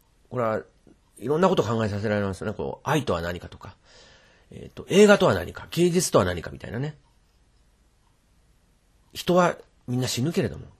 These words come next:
結局誰だって死ぬわけですけども、でも、映像とか芸術の中に残れば永遠に生きることができるっていうことでもありますね。で、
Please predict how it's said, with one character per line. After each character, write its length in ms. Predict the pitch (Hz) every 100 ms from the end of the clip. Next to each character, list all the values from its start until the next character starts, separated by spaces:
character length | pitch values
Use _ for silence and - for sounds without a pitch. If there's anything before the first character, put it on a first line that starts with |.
| _ _
結 120 | -
局 160 | 175
誰 200 | 127 175
だ 60 | 202
っ 40 |
て 80 | 208
死 140 | - 175
ぬ 80 |
わ 80 | 202
け 80 | 131
で 60 | 90
す 80 |
け 80 | -
ど 80 | -
も、 180 | - - _ - _
で 80 | 165
も、 120 | 131 - - - - - _ _ -
映 220 | 185 190
像 200 | 190 -
と 100 | 190
か 240 | 123 95 -
芸 220 | 120 151 147
術 140 | 156
の 60 | 165
中 200 | 165 110
に 80 |
残 180 | 95 139
れ 80 | 110
ば 220 | 80 87 -
永 180 | 123
遠 80 | 147
に 80 | 147
生 60 | 135
き 80 |
る 60 | 127
こ 100 | -
と 80 | -
が 60 |
で 80 | -
き 100 | -
る 80 | 69
っ 0 | - _ _ _ _ -
て 80 |
い 20 | 92
う 20 |
こ 100 | 107
と 100 | 131
で 80 | 107
も 200 | 73 - _ _ _ _ _ _ _
あ 120 | -
り 60 | 92
ま 100 | 90
す 100 | -
ね。 240 | 120 120 _ _ _ _ _ - -
で、 180 | -